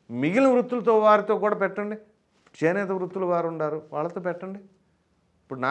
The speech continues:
బీసీలు, నా ఎస్సీలు, నా ఎస్టీలు అంటారు, మాట్లాడితే కులమే కదా.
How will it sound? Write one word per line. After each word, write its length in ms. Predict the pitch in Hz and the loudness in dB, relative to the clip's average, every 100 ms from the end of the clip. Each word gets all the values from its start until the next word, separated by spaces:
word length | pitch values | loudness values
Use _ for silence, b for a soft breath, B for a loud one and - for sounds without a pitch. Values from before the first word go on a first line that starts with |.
| 147 | 0
బీసీలు, 360 | 165 165 165 151 139 | 0 -4 -4 -4 -4
నా 80 | 147 160 | -2 -2
ఎస్సీలు, 280 | 156 156 147 | -4 -6 -6
నా 140 | 139 143 | -4 -4
ఎస్టీలు 280 | 151 156 139 | -4 -4 -4
అంటారు, 460 | 123 135 107 110 139 - _ _ _ - | -4 -4 -4 -6 -10 -18 _ _ _ -10
మాట్లాడితే 420 | 131 135 147 147 156 | -8 -4 -4 -4 -4
కులమే 240 | 143 151 143 | -2 0 0
కదా. 160 | 117 120 | -4 -6